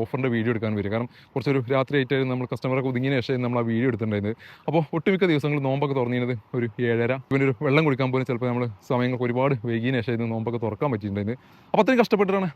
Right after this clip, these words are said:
നമ്മൾ ആ ഒരു ടാർഗറ്റും കാര്യങ്ങളൊക്കെ അടിച്ചെടുത്തത്. അതിൻ്റെ ബാക്ക് എൻഡിൽ ശരിക്കും ഒരു വീഡിയോ എടുക്കുമ്പോൾ തന്നെ just ഒരു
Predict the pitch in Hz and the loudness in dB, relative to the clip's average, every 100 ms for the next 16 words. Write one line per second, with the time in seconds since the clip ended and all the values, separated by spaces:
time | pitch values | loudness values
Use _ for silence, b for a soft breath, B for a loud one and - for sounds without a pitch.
0 | 156 147 151 143 120 - 127 127 131 139 | -4 0 0 0 -4 -4 -2 -2 -4 -2
1 | 127 127 123 113 117 113 113 113 113 110 | -2 -2 -2 -2 -2 -2 -2 0 -2 -2
2 | 127 123 120 B B - 127 147 147 139 | -4 -4 -8 B B -4 -2 0 0 0
3 | 147 139 139 143 131 123 139 | 0 0 -2 -2 -2 -2 -2